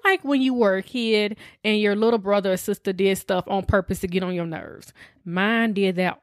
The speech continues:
all the time. <laughs> At first, you go back and forth with them. Y'all fuss, y'all fight, or you go tell your parents or whatever. But eventually, with time and growth, you learn to ignore them. It doesn't faze you anymore. You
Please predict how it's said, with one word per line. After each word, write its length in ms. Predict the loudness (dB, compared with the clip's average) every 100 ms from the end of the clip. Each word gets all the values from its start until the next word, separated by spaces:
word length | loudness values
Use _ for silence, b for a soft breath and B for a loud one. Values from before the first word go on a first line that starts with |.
| 0
all 360 | 2 2 -4
the 180 | -4 -4
time. 400 | -2 -2 -6 -2
<laughs> 600 | 0 2 0 -2 -16 -2
At 220 | 0 0
first, 500 | 2 2 4 0 -4 B B
you 160 | -4 0
go 160 | 2 2
back 260 | 2 0
and 100 | -4
forth 260 | 0 0 0
with 120 | -2
them. 240 | -4 -4
Y'all 220 | -4 -4 -4
fuss, 480 | 0 2 4 2
y'all 160 | 0 -6
fight, 460 | -2 0 2 2 B B
or 120 | -2 0
you 100 | 2
go 140 | 0
tell 220 | 0 0
your 120 | -2
parents 460 | -4 -2 0 0 0
or 80 | -2
whatever. 560 | 0 2 2 0 -8 -18 _ _ _ _
But 140 | 0 2
eventually, 720 | 2 2 0 0 -2 -4 -12 b b b
with 180 | -4 -4
time 400 | -4 -2 2 2
and 140 | 2
growth, 460 | 0 2 2 2 -4 -20 _ _ _
you 160 | -2 0
learn 240 | 0 0
to 180 | -2 -2
ignore 360 | 0 0 0 2
them. 320 | 0 -2 -10 _ _ B B
It 140 | -4 0
doesn't 340 | 2 2 0
faze 360 | 0 2 2 2
you 180 | 2
anymore. 480 | 2 2 0 -2 -8 b b _
You 140 | 0